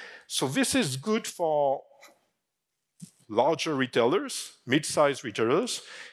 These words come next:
Maybe the mom and pop store will want to have a secure chip in order to be able to spend immediately what they got. The last point, maybe the most important one,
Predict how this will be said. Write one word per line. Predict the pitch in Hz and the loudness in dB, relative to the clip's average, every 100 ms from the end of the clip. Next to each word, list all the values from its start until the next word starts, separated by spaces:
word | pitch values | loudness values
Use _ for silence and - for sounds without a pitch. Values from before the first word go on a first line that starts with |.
| - | -4
Maybe | 147 190 185 208 202 | 0 2 0 -4 -2
the | 151 | 0
mom | 143 165 | 2 0
and | 151 147 | 0 -2
pop | 160 139 | 2 2
store | - - 151 139 139 135 - - | 0 -4 0 2 2 2 -2 -12
will | 117 160 208 214 | -6 0 2 0
want | 170 170 175 - | -2 -2 -2 -8
to | 143 | 4
have | 139 139 - _ - | 6 6 2 _ -6
a | |
secure | 113 - - 113 | -4 -4 0 0
chip | - 135 123 | 0 -2 0
in | |
order | 110 120 127 | 2 4 2
to | 123 | 0
be | 107 | 2
able | 110 110 | 2 2
to | 107 110 | -2 -4
spend | - - 151 135 | -4 2 4 4
immediately | 120 101 113 - | 0 0 -2 0
what | 110 95 | -2 2
they | 95 | 0
got. | 90 - - - _ _ _ _ _ _ _ _ _ _ _ _ _ - - - - _ _ _ _ | -2 -8 -12 -20 _ _ _ _ _ _ _ _ _ _ _ _ _ -12 -12 -20 -20 _ _ _ _
The | 127 | 4
last | 202 - | 4 4
point, | 214 220 226 | 0 0 -2
maybe | 185 170 160 | -2 0 0
the | 143 | 4
most | 151 151 139 | 4 2 0
important | 120 139 - 120 - | 2 2 2 -2 4
one, | 151 196 | 6 4